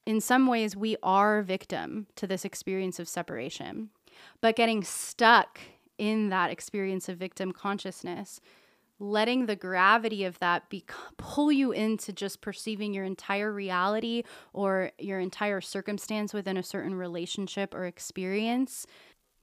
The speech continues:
getting stuck, staying there, that is self-abandonment.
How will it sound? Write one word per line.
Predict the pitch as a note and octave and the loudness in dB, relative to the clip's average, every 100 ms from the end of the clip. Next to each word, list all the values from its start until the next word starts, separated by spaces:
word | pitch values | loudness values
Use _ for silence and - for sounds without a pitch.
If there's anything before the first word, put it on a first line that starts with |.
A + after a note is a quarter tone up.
| _ | _
getting | A#3 A3 G#3 | 0 0 0
stuck, | - - - C#4 A3+ - - | -4 -8 2 4 6 2 -6
staying | - - - A3 C#4 C#4 G3 F#3 | -10 -2 2 4 6 6 4 2
there, | F3 D#3+ D#3+ D#3+ F3 _ _ _ | 0 -2 -2 -4 -8 _ _ _
that | F#3 F3+ A#3 D4 | -2 6 8 8
is | A#3+ | 6
self-abandonment. | - G3 F#3 E3+ F#3 G#3+ F3+ D3+ C2+ - | 2 0 0 -2 0 0 0 -2 -6 -10